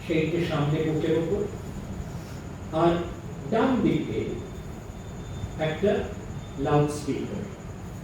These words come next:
প্রচার, আর ওপরে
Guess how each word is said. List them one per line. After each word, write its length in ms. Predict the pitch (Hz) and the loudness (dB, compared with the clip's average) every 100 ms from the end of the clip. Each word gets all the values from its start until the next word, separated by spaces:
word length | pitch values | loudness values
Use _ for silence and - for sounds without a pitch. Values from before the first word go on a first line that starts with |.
| - - - - - - - - - - | -10 -10 -10 -8 -8 -8 -10 -8 -8 -2
প্রচার, 440 | 156 156 147 202 202 - - - - - - - - - - - - - - - - 135 | 0 2 2 2 2 -2 -6 -8 -8 -8 -10 -10 -10 -10 -10 -10 -10 -10 -10 -8 -6 0
আর 120 | 139 139 139 - | 2 2 0 2
ওপরে 500 | 175 180 226 - | 4 6 8 8